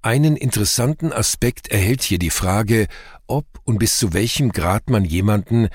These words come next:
quasi unter dem Aspekt höherer Einsicht zu seinem Glück zwingen darf oder soll.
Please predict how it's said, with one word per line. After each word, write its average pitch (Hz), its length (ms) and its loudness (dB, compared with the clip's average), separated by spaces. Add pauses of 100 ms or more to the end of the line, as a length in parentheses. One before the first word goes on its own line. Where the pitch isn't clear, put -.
(240)
quasi 107 600 0
unter 113 220 0
dem 104 160 0
Aspekt - 520 -2
höherer 95 400 2
Einsicht 117 680 0 (300)
zu - 100 -2
seinem 120 380 0
Glück 117 320 0
zwingen 101 400 2
darf 85 560 -2
oder 101 240 0
soll. 95 420 0